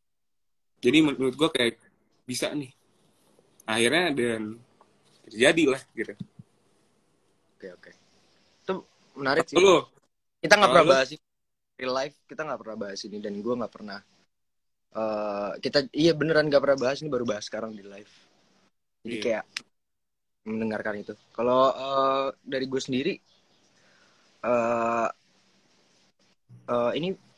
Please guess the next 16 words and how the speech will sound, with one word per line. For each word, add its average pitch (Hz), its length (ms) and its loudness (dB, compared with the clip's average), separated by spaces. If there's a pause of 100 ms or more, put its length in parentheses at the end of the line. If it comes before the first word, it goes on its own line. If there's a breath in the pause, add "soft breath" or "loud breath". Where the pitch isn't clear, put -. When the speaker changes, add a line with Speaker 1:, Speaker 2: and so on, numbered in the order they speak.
(220)
Speaker 2:
fun 123 160 2
aja 151 240 -10
gitu. 117 200 -20 (280)
Kayak 117 320 -8 (160)
ada 117 320 -4
satu - 160 -10
brand 123 320 -2
yang 131 160 -4
bisa 101 240 -6
percaya 104 320 -4
sama 107 240 -6
gue, 104 240 -4 (320)
eh, 95 580 -6 (600)
Gozil 101 480 -4
gitu, 90 160 -14 (1040)
untuk, 107 640 -2